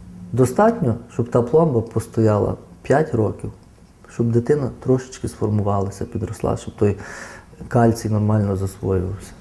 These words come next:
І всі, всі проблеми. Це прийти в шість років, чотири зубчики, фісури закрити, і дитина має на ціле життя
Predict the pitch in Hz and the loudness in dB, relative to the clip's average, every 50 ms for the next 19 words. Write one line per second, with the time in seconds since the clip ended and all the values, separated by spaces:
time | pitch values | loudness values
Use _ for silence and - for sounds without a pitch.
0 | - - - - - - - - 240 262 262 - - - - - - - - 240 | -12 -6 -6 -6 -6 -6 -6 -4 -4 -4 -4 -6 -8 -18 -20 -20 -10 -4 0 0
1 | 240 240 226 190 180 180 185 185 185 190 180 185 - - - - - - - - | 0 2 2 2 2 4 6 6 4 4 0 -4 -8 -14 -16 -16 -16 -16 -4 2
2 | - 165 - - 160 160 156 156 - 185 185 202 196 - - - - - - - | 4 4 4 6 4 4 4 4 6 6 6 6 4 0 -6 -12 -14 -16 -18 -20
3 | - - - - - - - - - - - - - - - 185 190 175 - - | -20 -20 -20 -20 -20 -20 -20 -20 -18 -14 -12 -10 -6 0 4 4 4 4 4 4
4 | 156 165 175 170 170 - 202 208 208 - - - - - - - - - 139 - | 4 6 6 4 4 4 2 2 0 -4 -12 -18 -20 -20 -20 -12 -6 -4 0 4
5 | 175 170 160 160 156 151 175 202 202 202 - - 190 - - 202 196 202 - - | 6 6 6 6 6 6 6 4 4 2 -2 -8 -4 2 2 2 2 2 -2 -14
6 | - - - - - - - - - - - - - - - - - - - - | -20 -20 -20 -20 -20 -20 -20 -20 -20 -20 -20 -20 -20 -20 -18 -14 -14 -14 -14 -14
7 | - - - - 98 - - - 147 135 - - 175 160 151 156 143 139 151 143 | -18 -12 -10 -8 -8 -4 0 2 2 2 4 6 6 6 6 6 6 6 4 4
8 | - 175 170 180 185 180 185 - 190 196 - - - - - - - - - - | 6 6 6 6 6 6 4 0 0 -2 -2 -8 -14 -16 -16 -18 -16 -16 -16 -8
9 | - - 123 117 117 117 120 - 117 113 113 110 113 110 107 104 104 104 - - | 0 4 6 6 6 6 6 4 4 6 6 4 4 4 4 2 0 -2 -4 -10
10 | - - - - - - 120 117 120 120 - 180 202 220 220 226 190 151 127 117 | -14 -18 -20 -10 -2 2 2 2 2 2 2 4 6 6 6 6 6 4 2 2
11 | - - 113 110 113 120 | 2 2 2 2 2 0